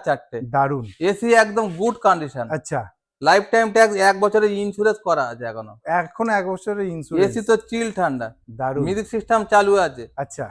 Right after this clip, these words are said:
Speaker 1: আর কি চাও?
Speaker 2: আর কি চাই?
Speaker 1: একদম। না,
Speaker 2: বলো।
Speaker 1: দুদাম বলবো?
Speaker 2: একদমই বলো, একদম।
Speaker 1: একদম দেড় লাখ
Speaker 2: হ্যাঁ।
Speaker 1: টাকা।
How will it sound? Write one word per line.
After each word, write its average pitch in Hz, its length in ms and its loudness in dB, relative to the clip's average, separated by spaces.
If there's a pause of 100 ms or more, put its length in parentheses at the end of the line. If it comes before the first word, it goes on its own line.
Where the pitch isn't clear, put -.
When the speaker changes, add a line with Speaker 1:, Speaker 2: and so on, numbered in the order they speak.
(100)
Speaker 1:
আর 190 260 6
কি 214 160 -6
চাও? - 280 0 (140)
Speaker 2:
আর 143 160 -4
কি - 160 -20
চাই? 117 180 -12
Speaker 1:
একদম। 170 440 2 (600)
না, 151 120 0
Speaker 2:
বলো। 165 60 -2
Speaker 1:
দুদাম 208 280 6
বলবো? 151 300 0 (580)
Speaker 2:
একদমই 214 440 6
বলো, 156 200 4
একদম। 165 180 4
Speaker 1:
একদম 208 520 6
দেড় 180 200 2
লাখ 175 200 2
Speaker 2:
হ্যাঁ। 135 120 -2
Speaker 1:
টাকা। 113 140 -14